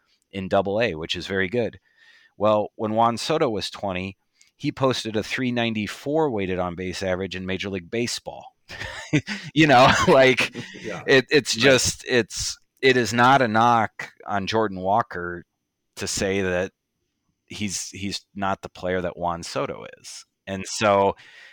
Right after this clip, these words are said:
Speaker 2: Yeah.
Speaker 1: uh, you know, if you have to give up a player like him, no matter how high his potential might be, it still is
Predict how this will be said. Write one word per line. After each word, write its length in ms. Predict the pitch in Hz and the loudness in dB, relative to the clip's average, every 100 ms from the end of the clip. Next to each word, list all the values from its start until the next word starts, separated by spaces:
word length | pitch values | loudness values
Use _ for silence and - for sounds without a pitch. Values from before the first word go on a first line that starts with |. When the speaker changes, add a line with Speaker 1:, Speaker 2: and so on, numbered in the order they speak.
| - | -2
Speaker 2:
Yeah. 160 | 110 | 4
Speaker 1:
uh, 200 | 101 98 82 90 127 | 6 4 -2 -8 -12
you 160 | 123 113 | -2 2
know, 220 | 95 101 | 2 2
if 280 | 95 104 - | -2 -4 -4
you 120 | 104 | -6
have 260 | - 104 - | -2 -4 -2
to 100 | 98 | -4
give 240 | 85 113 | 0 4
up 200 | 117 113 | 4 4
a 60 | 101 | -2
player 440 | - 104 101 98 - | -4 0 2 2 0
like 240 | 92 92 | -2 -2
him, 360 | 98 92 95 92 | -2 -2 -4 -6
no 100 | 98 | -2
matter 240 | 101 98 | 2 2
how 400 | - - 135 131 | 0 0 2 2
high 300 | 123 127 117 | 2 0 0
his 240 | 95 101 - | -2 -4 -8
potential 600 | - - 110 - 92 82 | -12 -8 -8 -6 -6 -8
might 340 | 92 90 85 - | -6 -6 -6 -8
be, 340 | 123 113 90 85 - _ - | -6 -4 -4 -6 -16 _ -8
it 160 | 101 | -6
still 520 | - - - 147 127 101 | -4 -4 2 4 6 4
is 280 | 95 - | 0 -4